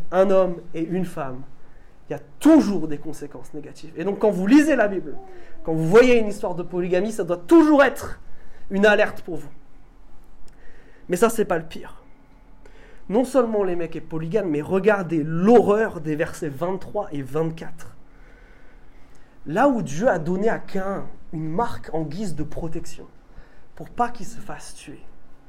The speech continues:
Lémec tord le sens de ça. Il tord complètement le sens de ça. Là où Caïn devait être vengé s'il était tué,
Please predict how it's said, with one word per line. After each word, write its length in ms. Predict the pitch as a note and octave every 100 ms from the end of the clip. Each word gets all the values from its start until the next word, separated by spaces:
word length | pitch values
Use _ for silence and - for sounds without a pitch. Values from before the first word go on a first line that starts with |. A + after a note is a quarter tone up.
| - - - - - - -
Lémec 760 | D3 D#3+ A#3+ B3 B3+ A#3+ - - - - - - -
tord 520 | D#4+ G#3+ F3 E3 E3
le 140 | D#3+
sens 440 | - - C#3+ D3 -
de 80 | -
ça. 220 | - - - - - - - - - - - - - - -
Il 140 | G3 -
tord 320 | B3+ - -
complètement 580 | C4+ A#3 G3+ F3+ F3+ D3+
le 60 |
sens 280 | C#3 E3 D3
de 80 | D3
ça. 200 | - - - -
Là 200 | F3 C4
où 100 | B3+
Caïn 300 | - B3+ A#3+
devait 300 | G3+ G3 G3
être 120 | F#3+
vengé 340 | D#3 F#3 F#3 F#3+
s'il 440 | - - C4 G3
était 260 | F3 E3+ D#3
tué, 500 | - - G3+ B3+